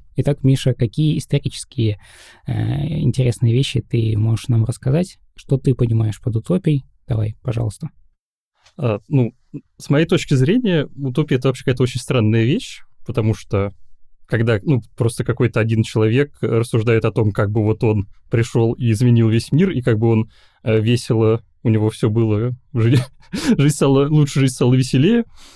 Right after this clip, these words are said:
Speaker 2: Ну, то есть, э, сами вообще вот эти, э, штуки, связанные с тем, как бы нам преобразовать общество, чтобы оно было идеальным, они же еще с античности вообще появляются, из, э, Платона и с Аристотеля, о том, когда они рассуждали, как должно быть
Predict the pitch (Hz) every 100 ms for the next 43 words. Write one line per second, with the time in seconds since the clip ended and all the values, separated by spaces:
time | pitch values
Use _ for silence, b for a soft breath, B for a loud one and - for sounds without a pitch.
0 | B B B - 139 113 135 - 117 107
1 | - - - _ _ _ - - 147 175
2 | 156 143 127 131 127 123 120 113 - -
3 | _ _ _ _ _ 127 113 113 104 101
4 | - - 139 120 - 117 113 107 101 -
5 | - - 113 107 - 110 113 113 101 110
6 | 104 110 117 104 123 120 - - 107 107
7 | 107 113 110 113 117 107 110 107 113 113
8 | 123 123 240 - 208 170 - - 147 135
9 | 135 123 - 127 - - - - - _
10 | 120 113 - 113 107 104 104 - - -
11 | - - _ _ _ _ - - 131 143
12 | 131 127 127 123 202 247 185 165 143 127
13 | 117 117 117 - 123 113 117 - 117 113
14 | 113 120 107